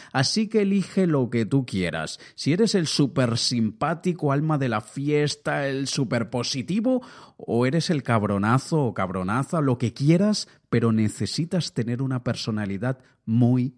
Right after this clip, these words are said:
definida y sentirte orgulloso u orgullosa de ella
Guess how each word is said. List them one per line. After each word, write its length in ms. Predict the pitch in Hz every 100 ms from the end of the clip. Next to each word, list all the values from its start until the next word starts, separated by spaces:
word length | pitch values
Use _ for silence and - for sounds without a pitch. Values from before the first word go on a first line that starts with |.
| -
definida 800 | 117 107 - 92 110 170 226 240 - _
y 120 | 139
sentirte 640 | - 110 92 92 151 185 180
orgulloso 920 | 165 107 95 117 143 - 185 190 - _
u 180 | - 101
orgullosa 760 | 95 92 98 87 131 143 - 110
de 160 | 95
ella 320 | 120 165 226